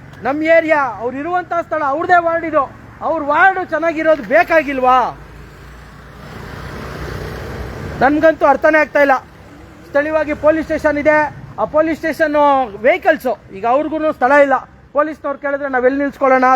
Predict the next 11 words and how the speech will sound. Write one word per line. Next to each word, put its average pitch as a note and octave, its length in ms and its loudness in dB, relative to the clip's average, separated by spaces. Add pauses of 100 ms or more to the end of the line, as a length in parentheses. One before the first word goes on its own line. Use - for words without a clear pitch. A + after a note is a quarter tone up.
ಸೀಜ್ C4+ 160 -2
ಆಗಿರೋ C4 280 0
ಗಾಡಿಗಳನ್ನ?" B3 460 2
ಅಂತಾರೆ. A#3+ 720 2
ಅವ್ರು D#4 260 2
ಒಂದ್ C#4+ 160 -2
ಕಡೆ C#4 160 -2
ವೆಹಿಕಲ್ಗಳನ್ನ C#4 640 -2
ನಿಲ್ಸಿದ್ದಾರೆ. C4 720 2 (760)
ನೋಡ್ಬೋದು C#4+ 340 0
ನೀವು A#3+ 240 0